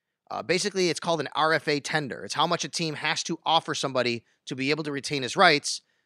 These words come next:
but if you lose him, you get compensation. The Bills, I don't think, are going to really want to offer Ike Butker the minimum of what is going to come in at probably over two million dollars to retain his rights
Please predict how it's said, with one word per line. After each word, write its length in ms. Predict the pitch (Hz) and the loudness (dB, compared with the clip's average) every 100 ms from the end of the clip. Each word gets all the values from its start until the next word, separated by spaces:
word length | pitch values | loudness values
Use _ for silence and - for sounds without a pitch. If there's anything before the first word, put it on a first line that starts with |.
| _ | _
but 80 | 117 | -10
if 80 | 110 | -6
you 100 | 139 | 2
lose 260 | 226 190 | 2 4
him, 120 | 151 | 0
you 120 | 139 139 | -2 -4
get 160 | 143 | -4
compensation. 720 | 139 123 131 180 185 - 92 _ _ _ _ _ _ _ _ _ - | -4 -4 -2 2 2 2 -6 _ _ _ _ _ _ _ _ _ -10
The 60 | |
Bills, 580 | 120 214 170 156 - - _ _ _ _ _ _ _ _ _ | 6 8 8 4 -2 -6 _ _ _ _ _ _ _ _ _
I 120 | 160 | 8
don't 180 | 202 196 | 8 2
think, 440 | - 208 147 - _ - | 4 4 4 -2 _ -2
are 120 | 156 | 0
going 260 | 151 175 175 | 2 0 -2
to 160 | 170 | -6
really 320 | 151 175 185 | 0 0 2
want 340 | 156 147 170 165 | 2 4 4 2
to 180 | 160 - | -8 2
offer 600 | 160 175 - 131 120 123 _ _ _ _ _ _ _ _ - | 6 6 6 0 0 -4 _ _ _ _ _ _ _ _ 6
Ike 200 | 175 123 | 6 8
Butker 460 | 175 196 151 123 | 4 4 0 2
the 100 | 123 | 0
minimum 440 | 139 175 175 143 139 | 2 2 4 2 2
of 100 | 120 | 2
what 200 | 147 156 | 0 2
is 140 | 151 123 | -4 -2
going 200 | 170 156 | -2 -2
to 60 | |
come 160 | - 160 | -2 0
in 80 | 156 | 0
at 140 | - | 0
probably 400 | - 190 190 160 | 0 2 2 2
over 280 | 170 190 175 | 6 4 4
two 220 | - 208 | -2 -2
million 340 | 180 170 160 139 | 0 0 -2 0
dollars 580 | 139 120 98 90 - - _ _ _ - | 2 2 -2 -8 -10 -10 _ _ _ -4
to 100 | 156 | -2
retain 320 | 139 151 156 | 0 0 -2
his 160 | 139 127 | -2 0
rights 400 | 147 117 - | 0 0 -4